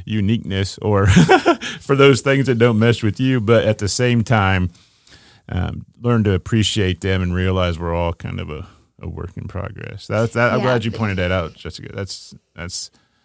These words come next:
Speaker 1: good. Yeah.
Speaker 2: Yeah, it, it breaks down the walls of, "Oh, this person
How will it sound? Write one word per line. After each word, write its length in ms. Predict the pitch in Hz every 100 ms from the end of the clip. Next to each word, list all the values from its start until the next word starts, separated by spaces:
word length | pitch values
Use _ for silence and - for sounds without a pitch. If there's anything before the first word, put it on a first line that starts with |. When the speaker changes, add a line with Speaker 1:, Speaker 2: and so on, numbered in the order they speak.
| _ _ _ 110
Speaker 1:
good. 380 | 92 82 76 87 _ _ _ _ _ _ _ _
Yeah. 340 | 95 87 78 78 _ _ _ _
Speaker 2:
Yeah, 300 | - 95 214
it, 80 | -
it 220 | 214 - _ -
breaks 260 | 269 294
down 240 | - 220 214
the 60 | 175
walls 320 | 170 180 180
of, 380 | 170 170 - - _ _ -
"Oh, 160 | 214
this 160 | 208 254
person 440 | - 269 220 196